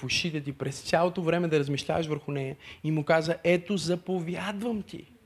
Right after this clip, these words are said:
Не предлагам ти, не ако искаш, той му казва: „Заповядвам ти.“ Какво му заповяда? „Бъди силен.“ „Ама чувствам се слаб.“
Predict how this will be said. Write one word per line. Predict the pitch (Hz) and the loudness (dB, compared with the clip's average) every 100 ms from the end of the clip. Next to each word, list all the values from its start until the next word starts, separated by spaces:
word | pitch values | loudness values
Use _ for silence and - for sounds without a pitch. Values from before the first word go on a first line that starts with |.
| _ _ _ _ _ _ _ _ _ _ 135 | _ _ _ _ _ _ _ _ _ _ 2
Не | 151 165 | 4 4
предлагам | 196 185 202 202 185 160 | 4 6 6 6 4 0
ти, | 151 160 | 0 0
не | 156 156 180 175 - | 4 4 4 -2 -4
ако | 160 170 185 | -2 2 4
искаш, | 185 - 170 147 | 4 2 0 -2
той | 160 151 | 0 2
му | 147 | 2
казва: | 151 147 143 139 139 - 127 | 4 2 2 0 -2 -14 -8
„Заповядвам | 110 139 139 - - 135 120 117 120 113 110 107 113 | -4 -2 -4 -6 -6 -4 -2 -2 0 -2 -4 -4 -6
ти.“ | - 117 107 _ _ _ _ _ _ _ _ | -10 -12 -14 _ _ _ _ _ _ _ _
Какво | - - 127 | -10 -2 0
му | 135 | 2
заповяда? | 143 151 151 139 127 127 _ _ | 0 2 2 2 0 -8 _ _
„Бъди | 120 120 117 | -4 -2 0
силен.“ | - 135 123 - _ _ - _ _ _ _ _ _ _ _ _ _ _ _ _ _ | 0 0 -4 -10 _ _ -20 _ _ _ _ _ _ _ _ _ _ _ _ _ _
„Ама | 135 139 143 | -4 -4 -2
чувствам | - 170 - 175 | -2 0 2 2
се | 185 | 2
слаб.“ | - - - | 2 0 0